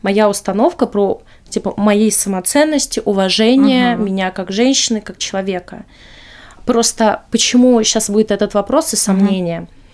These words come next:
Speaker 1: Мне продолжительное время говорили: "Эл, в тебе очень много обиды.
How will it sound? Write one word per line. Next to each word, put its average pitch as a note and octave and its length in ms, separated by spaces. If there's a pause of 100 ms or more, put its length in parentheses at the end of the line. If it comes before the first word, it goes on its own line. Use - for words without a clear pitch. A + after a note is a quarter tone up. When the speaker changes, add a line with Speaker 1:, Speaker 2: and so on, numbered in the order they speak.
(320)
Speaker 1:
Мне A#3+ 200
продолжительное A3 680
время D4 340
говорили: F#3+ 580
"Эл, F3 300 (340)
в - 120
тебе A3 180
очень B3 280
много A#3 180
обиды. G3 480